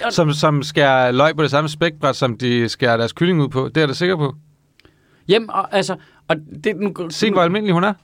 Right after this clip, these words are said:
Speaker 1: Ja, ja, men du kan mærke lige, det, der irriterer mig faktisk, det er det der med også at skulle kommuni-,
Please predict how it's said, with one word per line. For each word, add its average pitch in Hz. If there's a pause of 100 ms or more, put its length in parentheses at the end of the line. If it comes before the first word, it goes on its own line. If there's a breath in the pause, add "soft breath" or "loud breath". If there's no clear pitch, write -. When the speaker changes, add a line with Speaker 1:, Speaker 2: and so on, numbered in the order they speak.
(100)
Speaker 1:
Ja, 175 (320)
ja, 220 (220)
men 170
du 180
kan 185
mærke 175
lige, 190
det, 185
der 185
irriterer 156
mig 143
faktisk, 151 (140)
det 175
er 156
det 165
der 151
med 147
også 151
at 151
skulle 139
kommuni-, 131